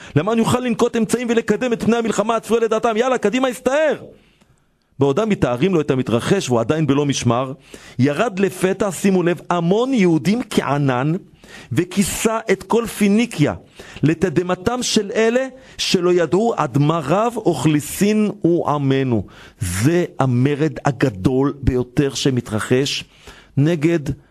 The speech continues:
לא נגד העלאת מחיר הקוטג', קוטג', לא על זה שאין דירות בשינקין, לא על, אה, זה שאין עבודה. הפוך, הם הפקירו את העבודה שלהם, הפקירו את השדות שלהם,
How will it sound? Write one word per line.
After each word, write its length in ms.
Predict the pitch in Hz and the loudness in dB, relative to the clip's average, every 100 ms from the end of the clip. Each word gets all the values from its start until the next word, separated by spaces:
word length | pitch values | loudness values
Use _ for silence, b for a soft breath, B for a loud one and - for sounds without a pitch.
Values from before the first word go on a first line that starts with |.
| b b | b b
לא 200 | 117 131 | 0 2
נגד 300 | 139 123 120 | 2 0 0
העלאת 320 | 110 110 110 110 | 2 0 0 -2
מחיר 260 | 110 98 | 0 0
הקוטג', 720 | 104 107 92 98 - - - | 0 0 0 0 -2 -10 -6
קוטג', 320 | - 110 101 92 - B B B | -2 0 0 -2 -6 B B B
לא 180 | 117 143 | 0 0
על 80 | 131 | 0
זה 140 | 117 | -2
שאין 260 | - 117 117 | 0 0 2
דירות 300 | 117 110 - | 0 0 0
בשינקין, 720 | 117 - 110 110 - 107 104 104 _ _ _ B B B | -2 0 0 0 0 0 -2 -6 _ _ _ B B B
לא 420 | 123 175 196 190 180 | 0 2 2 0 0
על, 180 | 165 151 151 | 2 0 2
אה, 260 | 139 131 | 2 2
זה 220 | 117 139 143 | 2 0 0
שאין 400 | 131 120 143 135 | 0 0 0 0
עבודה. 580 | 135 113 135 - 113 107 | 0 0 0 0 0 0
הפוך, 440 | - - 277 - - | -2 0 0 0 -2
הם 60 | 151 | -2
הפקירו 280 | - 214 | 0 -2
את 100 | 233 | 0
העבודה 300 | 180 151 160 | 0 0 -2
שלהם, 240 | 170 151 123 | 0 0 -2
הפקירו 260 | - 175 | 0 0
את 80 | - | 0
השדות 440 | 208 - 131 123 - | 0 0 0 -2 0
שלהם, 360 | 139 110 92 | 0 2 0